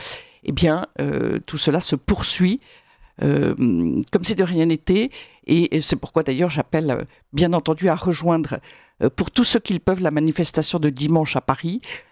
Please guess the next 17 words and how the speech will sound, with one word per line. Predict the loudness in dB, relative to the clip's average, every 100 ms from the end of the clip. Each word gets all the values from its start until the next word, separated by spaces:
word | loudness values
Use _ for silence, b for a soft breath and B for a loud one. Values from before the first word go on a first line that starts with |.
| B
Le | 0
rendez-vous | 2 0 2 2
est |
donné | 2 2 2
à | 0
seize | 0 0 2
heures, | 2 0 -2 -12 -6
euh, | -2 0 0 0 -2 -2 -6 -10 -12 B B _ -4
euh, | 0 2 2
le | 2
rendez-vous | 0 0 0
est |
donné | 2 2 2
à | 0
seize | -2 0
heures. | 0 0 -6 B B B 0
Et | 2